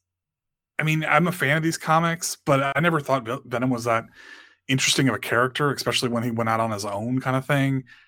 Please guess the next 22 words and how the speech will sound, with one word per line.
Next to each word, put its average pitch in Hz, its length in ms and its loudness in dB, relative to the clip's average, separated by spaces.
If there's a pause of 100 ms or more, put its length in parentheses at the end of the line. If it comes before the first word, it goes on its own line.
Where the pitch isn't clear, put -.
(540)
There's 160 240 0
just 190 160 2
not 185 180 4
much 156 200 -2
there. 113 340 2
I 98 40 -6
mean, 113 180 -6
there's 127 160 -4
really 151 360 6
not 131 220 4
much 120 200 -4
there, 117 180 2
and 107 100 -4
it 110 140 -10
doesn't 147 380 4
really 127 520 4 (840)
give 131 180 4
me 139 160 8
a 117 80 0
lot 117 180 2
of 110 80 0
faith 113 480 -2